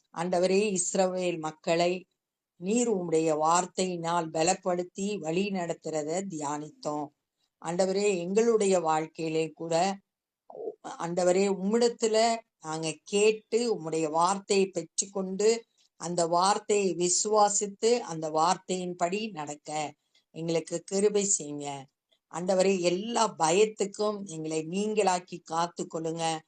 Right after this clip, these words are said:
எல்லாவற்றிலும் எங்களை வெற்றி சிறக்க பண்ணுகிறவர் நீர் ஆண்டவரே. உம்முடைய பலத்தால் எங்களை இடைக்கட்டுங்க.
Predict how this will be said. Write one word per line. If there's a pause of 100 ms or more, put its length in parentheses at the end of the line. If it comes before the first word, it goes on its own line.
(280)
எல்லாவற்றிலும்
எங்களை
வெற்றி
சிறக்க
பண்ணுகிறவர்
நீர்
ஆண்டவரே. (540)
உம்முடைய
பலத்தால்
எங்களை
இடைக்கட்டுங்க.